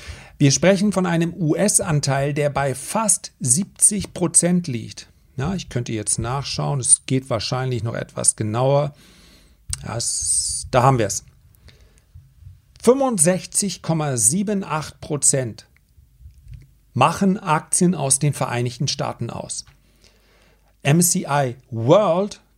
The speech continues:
klingt also global umfassend. Es ist aber ein U-S-Aktienfonds. Dahinter kommt mit sieben Prozent Japan, dann kommt mit vier Komma drei Prozent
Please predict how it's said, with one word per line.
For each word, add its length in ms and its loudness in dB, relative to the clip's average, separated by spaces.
klingt 520 0
also 640 -2
global 580 4
umfassend. 680 -4
Es 180 -2
ist 400 -2
aber 300 2
ein 200 -4
U-S-Aktienfonds. 1200 0
Dahinter 440 4
kommt 340 2
mit 260 0
sieben 320 2
Prozent 400 0
Japan, 600 2
dann 180 -2
kommt 180 -6
mit 140 -2
vier 220 0
Komma 180 0
drei 220 2
Prozent 580 0